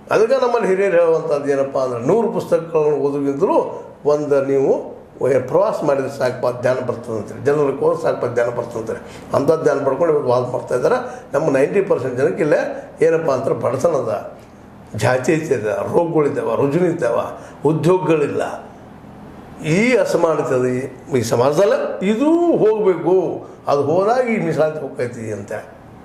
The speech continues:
ಇಲ್ಲಾಂದ್ರೆ ಮೀಸಲಾತಿ ಇರೋದಿಲ್ಲಪ್ಪ ಇದು ಅನ್ನುವಂಥದ್ದು. ಯಾರ್ಯಾರು ಎಷ್ಟೆಷ್ಟು ಪ್ರಮಾಣದಲ್ಲಿ ಇದ್ದಾರೆ ಅವ್ರಿಗೆ ಅಷ್ಟೆಷ್ಟು ಪ್ರಮಾಣದ ರಿಸರ್ವೇಷನ್ ಕೊಡಬೇಕು ಅನ್ನೋ ಹಂತಕ್ಕೆ ಬಂದಿದ್ದಾರೆ ಇವತ್ತು. ಈ ಒಂದು ಇಂಡಿಯಾ ಅಂತ ಏನು ಸಂಘಟನೆ ಮಾಡ್ಕೊಂಡಿದ್ದಾರೆ ಎಲ್ಲರೂ ಹೆಚ್ಚು ಕಮ್ಮಿ ಒಪ್ಪಿಗೆ ಅದ.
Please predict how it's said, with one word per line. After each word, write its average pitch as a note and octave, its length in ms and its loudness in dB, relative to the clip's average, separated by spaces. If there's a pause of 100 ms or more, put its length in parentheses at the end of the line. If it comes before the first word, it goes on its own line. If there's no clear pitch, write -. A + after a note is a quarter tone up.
(280)
ಇಲ್ಲಾಂದ್ರೆ D4 300 4
ಮೀಸಲಾತಿ A3 360 2
ಇರೋದಿಲ್ಲಪ್ಪ D#3+ 440 2
ಇದು B2 480 -2
ಅನ್ನುವಂಥದ್ದು. A2+ 800 -2
ಯಾರ್ಯಾರು G3+ 560 4
ಎಷ್ಟೆಷ್ಟು E3+ 580 0
ಪ್ರಮಾಣದಲ್ಲಿ D3 480 0
ಇದ್ದಾರೆ G#2+ 500 -6 (300)
ಅವ್ರಿಗೆ C3+ 220 2
ಅಷ್ಟೆಷ್ಟು C#3 360 -4
ಪ್ರಮಾಣದ C#3+ 300 0
ರಿಸರ್ವೇಷನ್ C3+ 460 0
ಕೊಡಬೇಕು G3+ 340 2
ಅನ್ನೋ G#3 140 4
ಹಂತಕ್ಕೆ G3 300 0
ಬಂದಿದ್ದಾರೆ G#3+ 460 2
ಇವತ್ತು. - 340 -6 (720)
ಈ F#3+ 100 4
ಒಂದು G3 440 2
ಇಂಡಿಯಾ G3 520 2
ಅಂತ G3 460 0
ಏನು F#3 120 2
ಸಂಘಟನೆ E3+ 280 0
ಮಾಡ್ಕೊಂಡಿದ್ದಾರೆ D3 480 2
ಎಲ್ಲರೂ C4 320 2
ಹೆಚ್ಚು A#3 200 0
ಕಮ್ಮಿ G#3+ 300 2
ಒಪ್ಪಿಗೆ D#3 340 0
ಅದ. G#2+ 80 -2